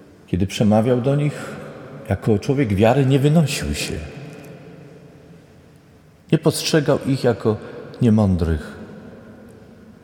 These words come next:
błądzących. Także w ich myśleniu dostrzegł coś,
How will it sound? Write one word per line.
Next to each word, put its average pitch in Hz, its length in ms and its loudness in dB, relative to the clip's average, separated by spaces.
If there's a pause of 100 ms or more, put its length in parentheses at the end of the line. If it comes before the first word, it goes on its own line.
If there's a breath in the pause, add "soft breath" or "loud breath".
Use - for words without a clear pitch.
(320 loud breath)
błądzących. 90 1080 0 (2250 loud breath)
Także 147 300 6
w 151 140 -6
ich 220 180 0
myśleniu 180 560 4 (200)
dostrzegł 185 840 4 (220)
coś, - 480 0